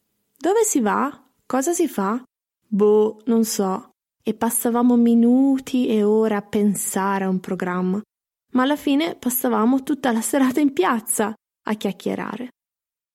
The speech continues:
Ci sono molti posti per chiacchierare in una piazza, panchine, scalini, muretti, scale di una chiesa. L'importante è essere ben comodi, la compagnia c'è sempre. Le piazze d'estate sono bellissime per questo.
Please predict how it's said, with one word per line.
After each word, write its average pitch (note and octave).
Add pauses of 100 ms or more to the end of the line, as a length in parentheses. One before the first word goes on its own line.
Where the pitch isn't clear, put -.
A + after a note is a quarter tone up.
(140)
Ci -
sono D4+
molti D#4+
posti G#3
per G3
chiacchierare F#3
in F#3
una F#3
piazza, G3 (240)
panchine, G#3
scalini, G3+
muretti, G3+
scale F#3+
di F#3
una F3+
chiesa. G3+ (800)
L'importante D#4+
è A#3
essere G#3
ben F#3+
comodi, F3+ (340)
la D#4
compagnia C#4
c'è G#3+
sempre. - (840)
Le C4
piazze C4
d'estate D4+
sono A3+
bellissime A3
per G#3
questo. F#3+